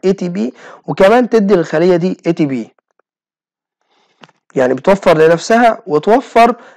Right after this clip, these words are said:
للأنبوبة الغربالية اي تي بي. وكمان برضو بتحتوي على عدد كبير من الريبوسومات. وظيفة الريبوسومات إنها بتصنع البروتينات.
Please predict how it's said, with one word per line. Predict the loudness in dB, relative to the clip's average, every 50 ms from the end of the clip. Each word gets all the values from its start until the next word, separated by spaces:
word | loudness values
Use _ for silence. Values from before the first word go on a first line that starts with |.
| _ -2
للأنبوبة | 0 0 0 0 0 0 0 2 2 2 2
الغربالية | 2 2 0 0 0 0 0 2 2 0
اي | 0 -2 -4
تي | -4 -6
بي. | -10 -10 -14 _ _ _ _ _ _ _ _ -20 -20 -20 -20 -8 _
وكمان | -2 0 2 4 4 4 4
برضو | 4 2 2 0 -2
بتحتوي | -4 -6 -6 -2 0 2 2 4
على | 4 4 4 4
عدد | 4 4 2 2 0 -2
كبير | -4 -4 0 0 0 0 0
من | -2 -2 -2 -4 -4 -8 _ _ -10
الريبوسومات. | -6 -2 0 2 2 2 2 0 -2 -2 -2 -4 -4 -6 -8 -10 -8 -4 -2 -2 0 -2 -2 -4 -8
وظيفة | -8 -6 -4 -4 -4 -2 -2
الريبوسومات | 0 0 0 0 -2 -4 -4 -4 -2
إنها | -2 -2 -2
بتصنع | -4 -2 -2 -2 0 0 0 -2
البروتينات. | -2 -4 -6 -6 -4 -2 -2 -2 -2 -4 -8